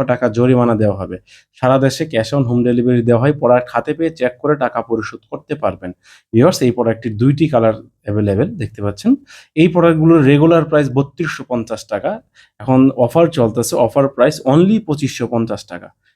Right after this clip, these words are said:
ভিউয়ার্স, এটিও ফায়ার টেস্ট করা হচ্ছে, দেখতে পাচ্ছেন। শতভাগ জেনুইন চামড়া থাকবে, হান্ড্রেড পার্সেন্ট জেনুইন চামড়া নিশ্চয় থাকবে প্রত্যেকটি প্রোডাক্টে। সারা দেশে cash on home delivery দেওয়া হয়। প্রোডাক্ট হাতে পেয়ে চেক করে টাকা পরিশোধ করতে পারবেন। দেখেন, খুবই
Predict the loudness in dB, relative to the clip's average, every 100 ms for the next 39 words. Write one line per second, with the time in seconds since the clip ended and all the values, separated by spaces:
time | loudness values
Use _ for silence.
0 | _ 0 2 2 0 2 2 2 0 0
1 | -4 0 0 2 0 0 -2 -2 -4 -2
2 | 0 -2 -4 _ _ _ _ _ _ _
3 | 2 4 4 4 4 4 4 2 0 0
4 | 0 -2 -6 -6 -4 -4 -4 -6 -6 -2
5 | -2 0 0 2 0 0 0 -2 -2 -4
6 | -6 -8 -6 -8 -8 -10 -14 -18 -16 -14
7 | -10 -6 -2 -4 -4 -16 -18 _ _ _
8 | _ _ _ _ 0 2 2 0 0 0
9 | 2 2 4 4 4 4 2 2 2 0
10 | 0 -2 -2 -6 -6 -8 -8 -8 -10 -8
11 | -6 -4 -4 -6 -10 -14 -16 -12 -6 -4
12 | -2 -4 -8 -2 0